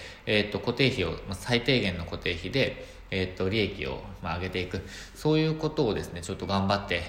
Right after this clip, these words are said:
えー、やっていこうかなと思っております。えー、なのでですね、ちょっとまあそういう様子も、あの、発信できたらなと思うんですけど、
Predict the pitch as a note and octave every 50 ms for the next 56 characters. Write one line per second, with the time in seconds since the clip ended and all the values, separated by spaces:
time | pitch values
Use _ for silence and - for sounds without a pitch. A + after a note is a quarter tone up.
0 | - - F#2+ F#2 F2+ F2+ F2 - - - F#2 F#2 - G#2 F#2 E2+ - F#2 F#2 G2+
1 | G2+ G2 F#2 - D#2+ D#2+ - - - - - - - - - - G2 F#2 F#2 F2+
2 | - - - - - E2 D#2 - - F#2 E2 D#2+ D#2+ E2 F#2 F2 - - E2 -
3 | - - - - - - - - - - A#2 G#2+ G#2+ G#2 G#2 G#2+ A2 A#2+ C3 B2+
4 | A2+ G2+ F2+ - D#2+ - - - F#2+ G2+ - - D#3+ D3+ B2+ G#2+ G2+ - - C#3
5 | C#3+ C#3+ C#3+ C#3+ C#3 C3+ C3 C#3 C#3 C3+ C3+ C3+ C#3+ C3+ C3+ C3+ C3+ C3 - A#2
6 | A#2 A2+ A2 A#2 A#2 - C3+ C3 C3+ C3+ - - G2+ F#2 F2+ F#2 F#2+ - G2 G2
7 | G2 F#2 F2 E2 - - G2 - A#2+ - -